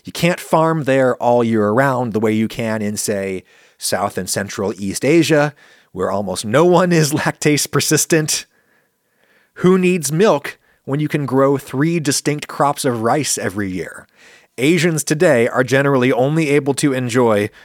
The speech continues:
relatively unprocessed dairy with some significant pharmaceutical assistance, which we will get to. So yeah, if you live somewhere cold, it's very useful to have an animal that converts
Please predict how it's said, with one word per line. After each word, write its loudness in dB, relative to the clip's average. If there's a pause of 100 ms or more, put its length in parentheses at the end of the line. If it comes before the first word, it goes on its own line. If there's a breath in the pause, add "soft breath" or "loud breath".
(160 loud breath)
relatively 2
unprocessed -2
dairy 2
with 0
some -4
significant -2
pharmaceutical -2
assistance, -6 (420 loud breath)
which -8
we -2
will -2
get -2
to. -12 (240)
So -2
yeah, 2 (920 soft breath)
if -8
you 2
live 2
somewhere 0
cold, 2 (380 soft breath)
it's -6
very 4
useful 2
to -4
have 2
an -4
animal 0
that -4
converts -2